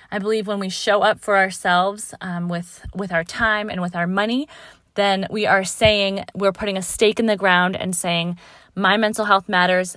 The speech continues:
my time matters, and I know that I can be my best version of myself for the people that I love and care about when I am intentionally taking care of myself and taking care of my mental health." So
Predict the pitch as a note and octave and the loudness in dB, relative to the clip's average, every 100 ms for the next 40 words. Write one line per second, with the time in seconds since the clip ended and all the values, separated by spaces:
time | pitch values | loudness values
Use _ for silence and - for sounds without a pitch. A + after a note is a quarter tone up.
0 | - F#3+ F3+ F#3+ F#3 G#3 G3 F#3+ F3 F3 | -8 -2 0 0 0 0 0 0 0 0
1 | E3 E3+ - - F3+ F3 F#3 G#3 G3 F#3+ | -2 -4 -6 -6 -2 0 0 2 2 2
2 | - F3+ F3+ G3 F#3+ F3 F#3 F3 G#3 G3 | 4 2 0 -6 -6 -6 -2 0 2 0
3 | G#3 - F3+ F3+ F#3 G3 F3+ F#3 F3 F3 | 0 -2 -2 0 0 -2 -2 -2 -2 -2
4 | - F3+ A#3+ - - - _ - _ _ | 0 0 0 -8 -20 -20 _ -20 _ _
5 | - - A#3+ B3+ C4+ C#4 B3+ A#3+ A#3 A3 | -20 2 6 6 4 2 4 6 8 8
6 | A3 G#3+ A3+ A3 A3 A#3 A#3+ - F3+ F#3+ | 6 2 0 2 4 4 2 0 0 0
7 | G3+ - F#3+ - F#3 F#3 F3+ - F3+ F3 | 0 -4 -4 -6 -8 -6 -8 -6 -8 -8
8 | F#3+ F3+ F3 F3+ F3 F3+ F3+ G3+ B3+ - | -12 -10 -10 -10 -6 -2 -2 -2 -6 -2
9 | G#3 F#3 F3+ _ - - - - F3+ F#3+ | -2 -2 -6 _ -20 -20 -20 -10 -10 -8
10 | F#3 F3 F3 E3+ F3 E3+ E3 E3+ E3+ - | -10 -4 -2 -2 -4 -4 -6 -6 -6 -8
11 | - _ _ - - - A3+ G#3+ G3+ | -10 _ _ -20 -14 6 8 8 6